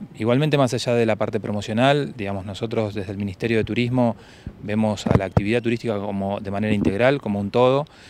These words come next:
no solamente ocuparnos de la parte promocional, sino también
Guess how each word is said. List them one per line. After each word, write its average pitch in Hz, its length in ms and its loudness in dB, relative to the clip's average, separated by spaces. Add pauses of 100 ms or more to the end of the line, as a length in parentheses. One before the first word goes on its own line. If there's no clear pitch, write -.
(280)
no 123 100 0
solamente 113 460 0
ocuparnos 107 420 -2
de 101 80 -4
la 95 80 -6
parte 101 300 -4
promocional, 104 580 -2
sino 104 200 -6
también 104 480 0